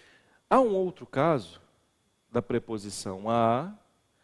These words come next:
mas aí se pega não mais o a sozinho. É o a que já está na palavra aquele. O processo de formação da palavra aquele é bastante interessante. É aquelos, né? Aquelos.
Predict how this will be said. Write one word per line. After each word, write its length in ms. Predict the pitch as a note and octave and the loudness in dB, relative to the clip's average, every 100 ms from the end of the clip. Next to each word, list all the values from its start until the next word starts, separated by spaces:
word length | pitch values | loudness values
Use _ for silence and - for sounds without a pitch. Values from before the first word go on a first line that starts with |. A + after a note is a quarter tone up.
| _ _ - | _ _ -4
mas 240 | E3 F3+ | -2 0
aí 380 | D3+ D3 F3 A2+ | 2 2 0 -4
se 200 | - C3+ | -8 -14
pega 580 | - C3 C#3 C3 G2 F2+ _ | -4 -2 0 -2 -6 -10 _
não 240 | B2+ E3 | -8 -6
mais 380 | G3 C#3+ C#3+ D3+ | -4 -4 -2 -4
o 120 | D3+ | -2
a 260 | B2 C3 C#3 | 0 0 -4
sozinho. 600 | - A#2+ G#2 F#2 F#2 F2 _ _ - | -10 -8 -8 -8 -14 -16 _ _ -4
É 120 | C3+ | -2
o 160 | D3 B2 | 2 2
a 220 | D3 E3 | 0 -2
que 160 | - | -8
já 100 | B2 | -8
está 400 | D3+ - - D3+ | -8 -8 -2 -2
na 120 | E3+ E3+ | -2 -2
palavra 440 | C#3+ C3 C#3+ D3+ | 0 2 0 -4
aquele. 540 | D3+ D#3 - A#2 A#2 A2+ _ - _ _ _ | -8 -8 -4 -2 -4 -8 _ -20 _ _ _
O 60 | C#3+ | -10
processo 420 | E3 E3+ - G#3+ | -4 -4 -2 -4
de 60 | - | -4
formação 300 | E3 D3+ C3+ | -8 -6 -6
da 80 | |
palavra 300 | B2+ B2 A2+ | -2 -2 -2
aquele 240 | A2 - C3+ | -4 -4 -4
é 20 | |
bastante 380 | B2 A2+ C#3+ D3+ | -4 -6 -8 -12
interessante. 720 | D3 D3 C3+ A2 G2 - G#2+ | -6 -4 -4 -6 -8 -8 -4
É 160 | G#2 | 0
aquelos, 1200 | A#2+ D#3+ F#3 _ - C#3+ C#3+ A#2 F#2 - _ _ _ | 0 -2 -6 _ 0 2 2 -2 -10 -18 _ _ _
né? 200 | G#2+ C3 - | -16 -14 -14
Aquelos. 880 | C3+ _ - A#2 B2 G2 - - | -14 _ -4 -2 -2 -6 -18 -20